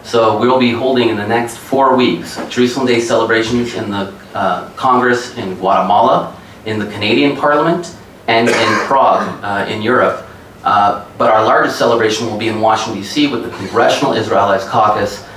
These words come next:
Uh, and this year we've actually partnered with the Christian Embassy of Jerusalem, uh, who's a global partner of ours, and they'll be doing also at the same time a three hundred person pastors conference.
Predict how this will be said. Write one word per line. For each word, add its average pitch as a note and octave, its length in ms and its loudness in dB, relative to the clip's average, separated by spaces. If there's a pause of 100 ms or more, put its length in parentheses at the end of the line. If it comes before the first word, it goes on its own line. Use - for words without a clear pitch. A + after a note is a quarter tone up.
(220)
Uh, - 260 2
and A2 140 0
this B2 160 4
year C#3+ 120 2
we've A#2 200 4
actually A#2 320 0
partnered B2 480 0
with G#2+ 180 0
the A2 140 -6 (160)
Christian - 320 -2
Embassy A#2+ 480 0
of G2+ 140 -4
Jerusalem, A2 680 0 (340)
uh, G#2 160 2
who's A#2+ 120 0
a A2+ 60 -4
global A#2+ 380 2
partner B2+ 300 2
of G#2+ 80 -2
ours, G#2+ 360 2
and G#2+ 360 -4
they'll A2+ 180 4
be A#2+ 120 -2
doing A#2 260 2
also A#2 580 2
at A2 160 0
the - 80 -8
same A#2 240 0
time A#2 300 0
a F#2+ 120 -6
three B2+ 220 -6
hundred B2+ 220 0
person A2 300 -2
pastors G2+ 520 -2
conference. F#2+ 640 -6